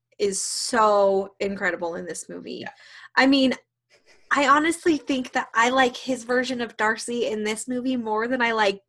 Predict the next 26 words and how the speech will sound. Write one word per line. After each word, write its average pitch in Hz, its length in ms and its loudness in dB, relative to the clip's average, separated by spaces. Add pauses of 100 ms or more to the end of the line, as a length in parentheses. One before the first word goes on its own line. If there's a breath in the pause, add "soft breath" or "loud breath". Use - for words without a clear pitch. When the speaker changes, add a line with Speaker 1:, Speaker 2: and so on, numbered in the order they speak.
(160)
Speaker 1:
his 220 240 -6
Darcy 202 760 -2 (160)
in 202 160 2
the 208 120 -4
A 190 180 -4
and 180 100 -8
E 175 80 -10
Pride 180 240 -10
and 190 80 -18
Prejudice. 170 440 -4
Speaker 2:
Yeah. 170 80 -12 (380 loud breath)
Speaker 1:
And 226 100 6
I 277 140 6
know 294 180 6
that 262 240 4
is 240 140 -2
gonna 226 240 -4
get 214 240 -6
some 226 460 -2
looks 254 880 0 (100)
from 214 240 -8
me 202 300 -6 (100)
for 220 120 -10
saying 214 340 -10
that, 180 160 -10 (180)
but 220 160 -4